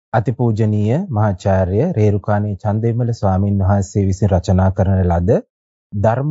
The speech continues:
විනිශ්චය කියන ධර්ම ග්‍රන්ථය තමයි අපි මේ වන විට දහම් සාකච්ඡාවට භාජනය කරමින් පවතින්නේ. එය ඔබ හොඳ ආකාරවම දන්නවා. ධර්ම විනිශ්චය පොතේ මේ වන විට අපි බොහෝ ධර්ම කරුණු, අ,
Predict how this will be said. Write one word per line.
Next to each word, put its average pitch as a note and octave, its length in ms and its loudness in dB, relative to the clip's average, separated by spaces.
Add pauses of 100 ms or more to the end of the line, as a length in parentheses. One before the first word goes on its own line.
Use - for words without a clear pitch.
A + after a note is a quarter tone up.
විනිශ්චය B2 600 -2
කියන B2 300 -6
ධර්ම G2 380 -2
ග්‍රන්ථය G2 480 -2
තමයි G2 400 0
අපි G#2+ 240 -2
මේ G2 220 0
වන G2 180 -2
විට F#2 200 -2
දහම් G2+ 300 0
සාකච්ඡාවට F2 840 -2 (420)
භාජනය G2+ 560 0
කරමින් E2+ 400 -4 (140)
පවතින්නේ. D#2+ 720 -4
එය G#2 180 0
ඔබ F#2 220 0
හොඳ F2+ 220 -2
ආකාරවම F#2 640 -2
දන්නවා. F2+ 480 -2 (460)
ධර්ම A#2 300 0
විනිශ්චය A#2 500 -4 (480)
පොතේ A2+ 360 0 (200)
මේ G#2 220 -2
වන A2 220 -2
විට G#2+ 180 -4
අපි G#2 340 0
බොහෝ G2 340 0
ධර්ම G#2+ 340 0
කරුණු, G2+ 360 -2 (480)
අ, G2+ 80 0